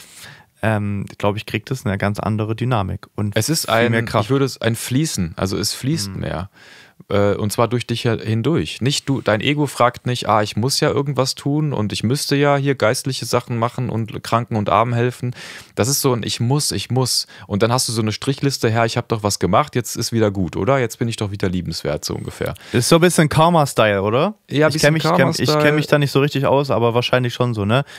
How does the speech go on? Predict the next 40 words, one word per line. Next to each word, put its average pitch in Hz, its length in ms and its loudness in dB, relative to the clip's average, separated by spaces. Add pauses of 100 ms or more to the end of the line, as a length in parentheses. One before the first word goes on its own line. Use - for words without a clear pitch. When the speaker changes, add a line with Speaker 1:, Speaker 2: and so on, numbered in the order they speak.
(100)
Speaker 1:
Bist - 220 0
du 131 60 4
gut 156 260 2
zur 120 140 0
Welt, 135 220 4
ist - 120 -10
die 113 60 0
Welt 117 180 2
gut 113 160 -6
zu - 80 -14
dir, 123 160 0
irgendwie 113 220 -2
sowas. 123 200 0 (600)
Speaker 2:
Ja. 123 140 4
Speaker 1:
Ähm, 135 200 0 (180)
würde 175 220 6
aber 180 140 4
konkret 175 340 2
dann 170 100 2
für 131 100 0
uns 175 220 0
heißen, 202 400 0 (420)
Karma-Style 107 600 0
wieder 101 320 -2 (380)
weggeklappt, 127 460 0 (280)
so, 139 240 4
<laughs> 139 520 4
Speaker 2:
<laughs> 208 300 -6
Speaker 1:
äh, 127 160 2
würde 151 140 0
für 160 100 0
uns 165 160 2
heißen, 165 220 2
okay, 151 220 2
ich 127 180 0
schenke, 165 640 0
weil 127 180 2
ich 135 120 -6
beschenkt 127 400 -2
bin. 95 240 -2